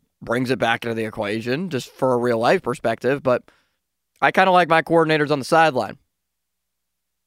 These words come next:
Talk to the players. Go over play concepts on the Microsoft Surface tablet. So it might be a small thing, but Kenny Pickett needs more time.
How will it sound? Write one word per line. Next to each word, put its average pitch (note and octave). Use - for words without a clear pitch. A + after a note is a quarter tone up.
Talk -
to D#3
the D3
players. C#3+
Go D3+
over D#3+
play D#3
concepts D3
on B2+
the C#3+
Microsoft D3
Surface B2+
tablet. D3+
So F#3
it G#3
might A3+
be F#3
a E3+
small D#3+
thing, A#2+
but A2
Kenny G#3
Pickett F#3
needs C#3+
more A#2+
time. G#2+